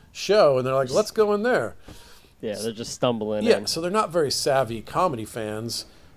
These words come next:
Speaker 1: and
Speaker 2: Right.
Speaker 1: they drank all day, and they're hot, and they were exhausted, and they're chasing their kids around, and this is not a priority for them. This is, like, on the way to something else. And so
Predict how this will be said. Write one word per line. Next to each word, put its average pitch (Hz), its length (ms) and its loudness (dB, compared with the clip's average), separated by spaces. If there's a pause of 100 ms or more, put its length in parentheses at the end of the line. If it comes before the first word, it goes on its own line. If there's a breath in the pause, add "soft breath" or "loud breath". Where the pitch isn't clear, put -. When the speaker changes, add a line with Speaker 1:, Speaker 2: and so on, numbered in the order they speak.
(120)
Speaker 1:
and 226 280 4
Speaker 2:
Right. 104 200 -4 (120)
Speaker 1:
they 175 100 2
drank 147 420 -2
all 131 160 4
day, 123 460 0
and 127 220 -4
they're 120 100 -4
hot, 131 540 4
and 123 200 -6
they 113 300 -4
were 110 160 -8
exhausted, 117 840 -2
and 113 220 -8
they're 107 100 -8
chasing 127 380 -4
their 113 80 -8
kids 135 320 -4
around, 117 540 -4
and 107 260 -10 (560 loud breath)
this 202 160 0
is 170 120 -6
not 185 200 4
a 139 40 2
priority 151 460 4
for 113 180 -8
them. 104 200 -6
This 123 200 -6
is, 117 140 -6
like, 120 220 -2
on 127 160 -4
the 113 80 -6
way 123 200 -2
to 113 120 -6
something 117 420 -8
else. 113 400 -4
And 104 240 -10 (600 loud breath)
so 170 420 2